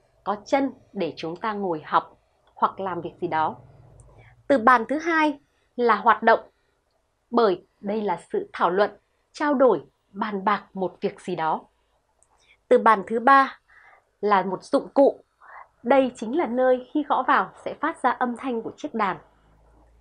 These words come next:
Như vậy, xét về mặt từ loại, chúng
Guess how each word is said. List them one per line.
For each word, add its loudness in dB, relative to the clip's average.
Như 4
vậy, 4
xét 0
về 0
mặt 0
từ 2
loại, 2
chúng -4